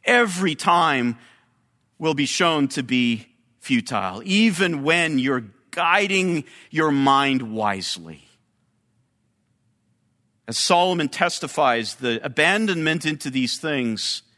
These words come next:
pursuing these pleasures for escape,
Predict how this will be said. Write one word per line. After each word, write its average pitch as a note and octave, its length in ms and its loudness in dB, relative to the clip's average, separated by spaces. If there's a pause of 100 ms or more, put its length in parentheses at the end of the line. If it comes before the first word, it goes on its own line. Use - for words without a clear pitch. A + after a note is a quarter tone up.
(420)
pursuing G3+ 640 2
these E3 280 -2
pleasures C#3+ 760 0 (480)
for E3 200 2
escape, - 800 0